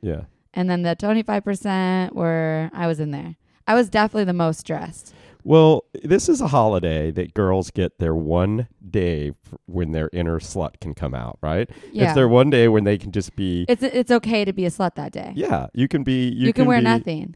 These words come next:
Speaker 1: Yeah, you can be as sleazy looking as you wanna be.
Speaker 2: I even saw, like, body paint. Literally, like, they
Speaker 1: Yeah,
Speaker 2: weren't wearing a
Speaker 1: probably
Speaker 2: costume, just body paint.
Speaker 1: Yeah, of course.
Speaker 2: Of course. Did you love it?
Speaker 1: Duh.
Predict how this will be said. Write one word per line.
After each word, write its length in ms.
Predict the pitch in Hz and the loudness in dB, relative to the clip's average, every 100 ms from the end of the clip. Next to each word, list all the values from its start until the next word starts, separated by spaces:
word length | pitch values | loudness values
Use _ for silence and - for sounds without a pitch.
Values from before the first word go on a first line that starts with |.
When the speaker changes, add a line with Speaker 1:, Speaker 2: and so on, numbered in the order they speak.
| _ | _
Speaker 1:
Yeah, 160 | - 110 | 0 2
you 140 | 107 | 2
can 160 | 123 151 | 0 0
be 320 | 131 127 123 | 2 2 2
as 240 | 110 110 98 | 2 2 0
sleazy 480 | - 117 123 139 | -4 -2 0 0
looking 300 | 135 117 127 | -2 -2 0
as 140 | 117 113 | 0 2
you 80 | 131 | 2
wanna 260 | 95 90 | 2 0
be. 240 | 80 82 85 | -2 -2 0
Speaker 2:
I 120 | 220 | 0
even 160 | 240 240 | 0 0
saw, 140 | 247 | 0
like, 200 | 240 196 | 0 -2
body 300 | 185 190 185 | -2 -2 -2
paint. 360 | 170 147 139 - _ - | -4 -6 -6 -12 _ -8
Literally, 540 | 185 190 165 160 156 | -2 -2 -2 -4 -6
like, 200 | 175 160 - | -10 -8 -2
they 80 | |
Speaker 1:
Yeah, 100 | 170 | 0
Speaker 2:
weren't 140 | 185 - | 2 2
wearing 140 | 123 123 | 4 4
a 20 | |
Speaker 1:
probably 20 | 117 | 2
Speaker 2:
costume, 540 | 190 190 160 151 156 | 0 -2 -6 -8 -6
just 240 | 180 - | -6 -4
body 240 | 180 185 185 | -2 0 -2
paint. 360 | - 143 151 - _ _ _ - | -6 -6 -6 -10 _ _ _ -8
Speaker 1:
Yeah, 420 | 110 - - 73 76 - | -8 -6 -6 -8 -12 -10
of 140 | 123 | -8
course. 460 | - 311 92 - - - | -4 -4 -4 -10 -14 -8
Speaker 2:
Of 120 | 226 | -6
course. 400 | - 508 302 269 | -2 0 2 0
Did 140 | - 185 | -2 -2
you 100 | 190 | -2
love 240 | 170 180 | 0 0
it? 140 | 285 | 0
Speaker 1:
Duh. 420 | 392 143 123 180 | 2 2 0 -2